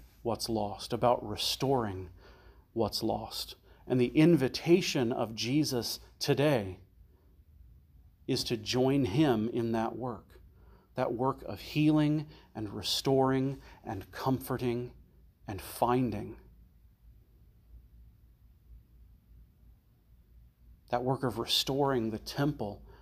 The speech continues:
that he calls good. The work of restoring humanity that he's revealing to us in himself. His invitation to us today is to join him in this work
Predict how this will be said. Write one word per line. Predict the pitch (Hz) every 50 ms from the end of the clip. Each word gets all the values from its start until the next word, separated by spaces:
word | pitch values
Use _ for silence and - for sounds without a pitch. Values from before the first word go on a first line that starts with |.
| - -
that | 113 101
he | 107 117
calls | 113 - - - 139 135 131 127 120 110 104
good. | 98 - - 113 120 120 107 92 - - - - - - - - _ - - - - - - - - - - _ - - - - _ _ - - - - - - - - - - - - - - - -
The | - 127
work | 123 143 156 -
of | 147 135 107 117
restoring | 120 113 - - - - 151 156 151 143 139 135 123
humanity | - - - 131 117 110 113 113 127 139 135 113 101 98
that | 95 107 110 -
he's | 120 127 123 113 - - - - - - - - - - - - - -
revealing | - 127 123 113 104 117 127 143 151 143 127 117 113
to | 117 - - 151 147
us | 123 110 104 - -
in | - 123 127
himself. | 113 113 110 104 98 - - 123 117 104 95 - - - - - - - _ _
His | - 139 131 -
invitation | - 165 165 214 220 202 175 - - 160 170 170 - - 147 131
to | 123 135 131
us | 120 147 180 180 - - - -
today | - - 143 120 139 156 170 139 104 90 - - - _ - - - _ _ _ _ - - - _ _ _ _ _ _ _ _
is | - 143 123 -
to | - 123
join | 110 110 107 107 131 139 147 156 165 170 160
him | 143 107 127 123 117 110 120 - -
in | - 147 151 170 190 170
this | 139 139 123 - -
work | 113 110 117 110 107 104 -